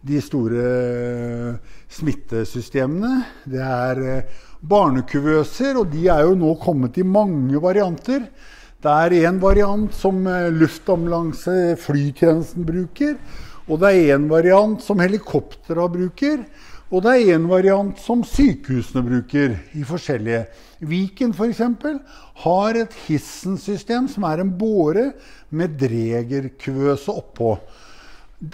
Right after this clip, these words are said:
Alle disse bårene, dette er et standard europeisk feste, og her har vi laget et enkelt system som festes i to fester her sånn.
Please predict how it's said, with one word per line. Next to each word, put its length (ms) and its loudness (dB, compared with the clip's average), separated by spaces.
Alle 400 4
disse 240 2
bårene, 640 4
dette 320 0
er 220 4
et 180 -8
standard 720 0
europeisk 720 4
feste, 340 -2
og 320 2
her 240 6
har 80 4
vi 160 -2
laget 480 2
et 240 -6
enkelt 480 -4
system 480 -2
som 220 -2
festes 640 -2
i 160 0
to 260 -2
fester 400 -2
her 180 4
sånn. 320 0